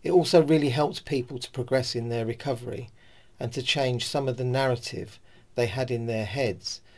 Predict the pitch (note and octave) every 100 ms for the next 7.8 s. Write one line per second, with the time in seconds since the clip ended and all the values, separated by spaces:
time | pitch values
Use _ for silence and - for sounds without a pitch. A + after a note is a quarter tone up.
0 | - - - B2 A#2+ A#2 C3 B2 A#2 A#2
1 | - F3 G#2 G2 - - - - - -
2 | - - A#2 G#2+ A#2+ A#2 A2 A2+ A2+ B2+
3 | - - E3+ G#2 A#2 C3 - - - -
4 | - A#2+ A2 A2+ B2 F#2+ G#2 - - -
5 | - - - - - - - - - -
6 | - - F3 F3 F3 D#3+ - C#3 C3 C3+
7 | - - C3+ B2+ B2 A#2+ C3